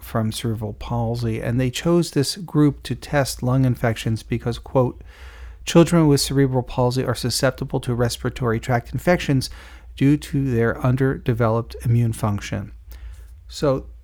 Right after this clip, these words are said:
the researchers chose this cohort based on the fact that this is a challenge for these children and is representative of people with immune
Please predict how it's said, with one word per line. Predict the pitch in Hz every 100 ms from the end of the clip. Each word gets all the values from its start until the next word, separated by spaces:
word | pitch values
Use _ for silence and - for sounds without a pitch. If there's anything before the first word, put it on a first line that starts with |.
| - - - -
the | 156 151
researchers | 185 - 151 - 131 113
chose | - - 165 170 156
this | 147 143 -
cohort | - 147 147 139 123 113 - - -
based | 131 123 120 - -
on | 117 113
the | 107
fact | - 113 113 -
that | 120 110
this | 127 -
is | 120 110
a | - 131
challenge | - 127 120 120 110 107 - - - -
for | - - 127 127
these | 120 -
children | - 147 143 120 117 - - - - - - - - -
and | 165 165 165 165 160 160 330 - - - - - - - - - -
is | 185 151
representative | 175 165 156 151 160 143 131
of |
people | - 147 147 127
with | 127 120
immune | 113 113 123 123 123